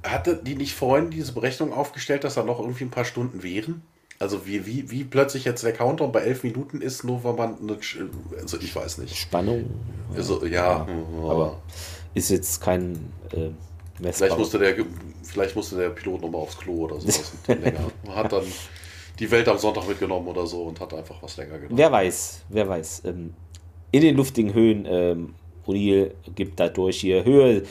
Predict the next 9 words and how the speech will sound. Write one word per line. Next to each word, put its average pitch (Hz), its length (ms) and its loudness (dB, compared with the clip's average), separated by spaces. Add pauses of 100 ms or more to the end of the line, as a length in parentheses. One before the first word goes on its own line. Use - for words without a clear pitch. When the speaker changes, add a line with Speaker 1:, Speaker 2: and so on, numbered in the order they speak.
(300)
Speaker 2:
sechsundsiebzigtausend 104 1800 0
Meter 98 320 4
weiter 95 220 4
fallend. 107 380 2 (260)
Wobei 107 300 6
mir 123 120 0
das 113 240 -2
jetzt 123 280 6
auffällt, 113 480 6